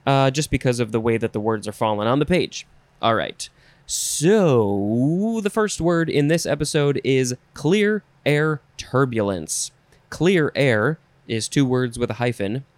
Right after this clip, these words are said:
and then the word turbulence. Noun from nineteen fifty-five, sudden severe turbulence occurring in cloudless regions that causes violent jarring or buffeting of aircraft.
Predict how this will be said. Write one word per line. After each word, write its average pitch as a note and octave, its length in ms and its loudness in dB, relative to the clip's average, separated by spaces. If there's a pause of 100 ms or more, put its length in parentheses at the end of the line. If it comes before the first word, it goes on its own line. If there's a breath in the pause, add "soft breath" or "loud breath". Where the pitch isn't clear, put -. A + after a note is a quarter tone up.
(140)
and F#3+ 100 -2
then A3 120 0
the G#3+ 80 0
word G#3+ 240 -4
turbulence. G#2 760 -4 (500 soft breath)
Noun D#3+ 680 0
from D3+ 580 0
nineteen C#3 520 -2
fifty-five, C#3 840 -2 (260 soft breath)
sudden B3 720 0
severe D#3+ 800 0
turbulence D#3 640 0 (240 soft breath)
occurring F3+ 540 2
in C3 320 0 (140)
cloudless E3 840 -2
regions A#2 640 0 (460 soft breath)
that B2 120 -2
causes D3 480 0 (140)
violent F3+ 640 -2
jarring C3+ 600 2
or C3+ 160 0
buffeting A#2+ 640 -2 (240 soft breath)
of A#2 320 0
aircraft. A2 640 -2